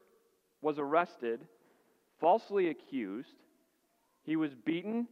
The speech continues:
he was whipped, he was mocked, he was spit on, he was tortured, and then he was crucified. He had nails driven through his hands and his feet,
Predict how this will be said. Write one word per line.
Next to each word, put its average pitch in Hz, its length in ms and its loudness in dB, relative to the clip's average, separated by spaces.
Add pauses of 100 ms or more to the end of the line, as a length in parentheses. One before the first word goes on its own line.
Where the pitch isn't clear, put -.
(180)
he 147 100 -2
was 135 200 -2
whipped, 165 400 0 (200)
he 147 120 -2
was 139 180 -2
mocked, 151 420 0 (300)
he 147 80 -4
was 131 140 -6 (140)
spit 180 240 -2
on, 208 320 0 (920)
he 156 80 0
was 151 140 -2 (100)
tortured, 220 560 0 (460)
and 156 120 2
then 208 120 4
he 226 80 2
was 220 200 0
crucified. 139 720 -4 (1400)
He 185 100 0
had 165 160 4
nails 170 480 0 (160)
driven 185 380 0
through 180 500 2 (300)
his 156 160 -6
hands 190 500 -4
and 170 160 -4
his 170 140 -4 (100)
feet, 156 220 -2